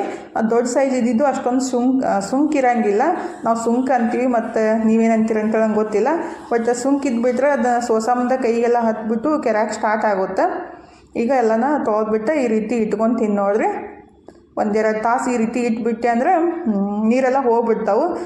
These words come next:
ಸಬ್ಬಸ್ಗಿ ಸೊಪ್ಪಂತೂ ಇಷ್ಟು ಸ್ಮೆಲ್ ಬರಾಕತ್ತಿತ್ತಲ್ರಿ. ಗೊಬ್ಬರ ಹಾಕ್ಲಿಕ್ಕಂದ್ರೆ ಭಾಳ ಅಂದ್ರೆ ಭಾಳ ಮಸ್ತ್ ಸ್ಮೆಲ್ ಬರ್ತೈತಿ. ಎಲ್ಲ ಈ ರೀತಿ ಜೋಡಿಸ್ಕೊಂಡ್ಬಿಟ್ಟು, ಆ, ಇಟ್ಕೊಂತೀನಿ ರೀ ಒಂದೆರಡು ತಾಸು.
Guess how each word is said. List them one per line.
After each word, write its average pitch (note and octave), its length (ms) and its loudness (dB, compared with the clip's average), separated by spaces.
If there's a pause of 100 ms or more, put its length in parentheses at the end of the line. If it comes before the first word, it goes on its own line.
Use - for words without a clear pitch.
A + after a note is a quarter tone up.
(140)
ಸಬ್ಬಸ್ಗಿ A#3+ 600 -2
ಸೊಪ್ಪಂತೂ A#3 480 0
ಇಷ್ಟು A#3 300 -2
ಸ್ಮೆಲ್ A#3+ 320 0
ಬರಾಕತ್ತಿತ್ತಲ್ರಿ. A3+ 760 0
ಗೊಬ್ಬರ A3+ 280 0
ಹಾಕ್ಲಿಕ್ಕಂದ್ರೆ C4+ 560 0
ಭಾಳ A3 260 0
ಅಂದ್ರೆ A#3+ 200 -2
ಭಾಳ A#3 360 2
ಮಸ್ತ್ A#3 380 0
ಸ್ಮೆಲ್ B3 340 0
ಬರ್ತೈತಿ. G#3 460 0 (1500)
ಎಲ್ಲ A3 180 0
ಈ A3 120 2
ರೀತಿ A3 220 0
ಜೋಡಿಸ್ಕೊಂಡ್ಬಿಟ್ಟು, A3 1000 0
ಆ, A3 180 0
ಇಟ್ಕೊಂತೀನಿ A#3 480 0
ರೀ G#3+ 80 2
ಒಂದೆರಡು G#3 480 0
ತಾಸು. A3 600 -2